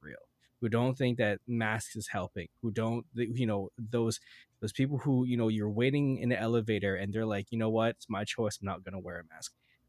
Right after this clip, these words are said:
This is because of you. I, I'm, I'm pointing those fingers to those people because I have, uh, loved ones who work,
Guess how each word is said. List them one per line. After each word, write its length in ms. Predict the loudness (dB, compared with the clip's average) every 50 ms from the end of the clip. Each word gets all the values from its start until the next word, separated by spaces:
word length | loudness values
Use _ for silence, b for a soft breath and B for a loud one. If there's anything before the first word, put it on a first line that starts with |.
| _ _
This 420 | 0 2 4 4 2 0 -4 -8 -12 _ _ _ _ _
is 100 | -6 -2
because 380 | -2 -2 -2 0 0 0 0 0
of 80 | 0
you. 220 | 0 0 0 -2 -2 _ _ _ -10
I, 160 | -10 -10 -10 -6 -2
I'm, 220 | 2 2 2 4
I'm 160 | 4 2 2 0
pointing 400 | 2 4 4 4 4 2 -2 -2
those 220 | 0 0 0 0
fingers 560 | 0 0 0 0 0 0 -4 -6 -6 -8 -8 -8 -2
to 180 | 2 2 4
those 240 | 4 4 4 4 2
people 420 | 2 0 0 0 0 -4 -10 -12 -6
because 360 | -6 -6 2 2 2 2 2 B B B B B B 0
I 120 | 0 2
have, 400 | 4 6 8 8 8 8 6 2 -6 -10 _ 0
uh, 140 | 0 2
loved 300 | 4 6 6 6 6 6
ones 200 | 4 2 2 2 -2 -4
who 260 | -2 -2 -2 -2 -4 -2
work, 300 | 2 4 6 6 4 2